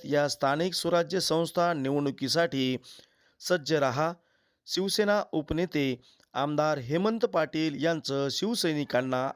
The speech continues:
आवाहन. सिडको येथील धूत कॉम्प्लेक्स इथं अठ्ठावीस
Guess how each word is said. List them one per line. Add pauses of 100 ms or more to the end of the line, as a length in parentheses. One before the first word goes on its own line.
(100)
आवाहन. (1300)
सिडको
येथील
धूत (120)
कॉम्प्लेक्स
इथं
अठ्ठावीस